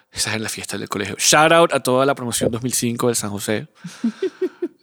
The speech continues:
Speaker 1: Si todavía hablamos, mi promoción. Mucha gente.
Speaker 2: Confiésate, ¿a cuántas minitecas fuiste?
Speaker 1: No tantas, fíjate. Mi mamá no me dejaba.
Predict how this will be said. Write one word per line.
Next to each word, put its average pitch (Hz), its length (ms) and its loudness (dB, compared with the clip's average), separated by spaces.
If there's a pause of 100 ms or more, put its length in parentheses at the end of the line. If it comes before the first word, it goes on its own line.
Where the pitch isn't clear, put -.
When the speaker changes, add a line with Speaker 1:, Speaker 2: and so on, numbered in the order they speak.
(180)
Speaker 1:
Si - 140 -6
todavía 98 240 -2
hablamos, 98 420 -4
mi 113 100 -2
promoción. 104 420 -6
Mucha - 180 -2
gente. 226 60 4
Speaker 2:
Confiésate, 208 640 2
¿a 170 80 0
cuántas 175 380 -2
minitecas 185 520 0
fuiste? 170 480 -8 (520)
Speaker 1:
No 120 220 -2
tantas, 117 360 -4
fíjate. 101 400 -8
Mi 123 140 -6
mamá 107 180 -4
no 104 80 -6
me 107 80 -8
dejaba. 104 340 -8